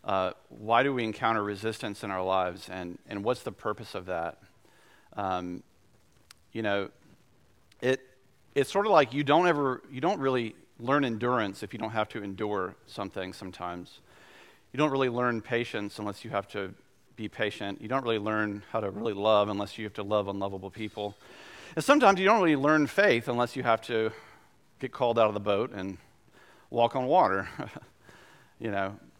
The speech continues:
But it, it's easy to say that, but it's hard in practice.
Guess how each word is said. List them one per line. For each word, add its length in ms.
But 240
it, 200
it's 220
easy 180
to 60
say 240
that, 320
but 200
it's 200
hard 460
in 160
practice. 680